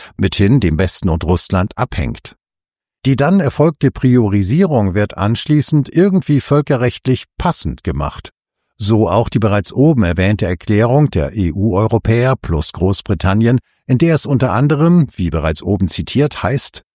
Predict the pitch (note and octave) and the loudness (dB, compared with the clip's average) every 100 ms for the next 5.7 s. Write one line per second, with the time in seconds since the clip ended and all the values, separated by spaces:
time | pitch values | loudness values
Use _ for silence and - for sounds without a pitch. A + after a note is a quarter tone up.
0 | _ _ _ _ F#2+ E2+ F#2 F2+ F2 F#2 | _ _ _ _ -2 0 0 0 0 0
1 | G2+ G2 G#2+ F2 E2 E2 D#2+ G2 G2 G2+ | 0 2 2 2 -2 -2 0 0 2 0
2 | F2+ - G#2 - - E2 - F2 G2 F#2 | -2 -2 0 0 -2 -4 -2 -2 0 0
3 | F2 G#2 E2+ D#2 D#2+ E2+ F#2+ - F2+ F#2 | 0 0 2 0 0 0 2 2 0 0
4 | - - A2 E2 D#2+ - C3 F3 D#2 - | -2 -2 0 0 -2 -2 -2 0 0 -2
5 | C#2+ C2+ C2+ C#2+ C2+ C#2+ | -4 -4 -4 -4 -4 -8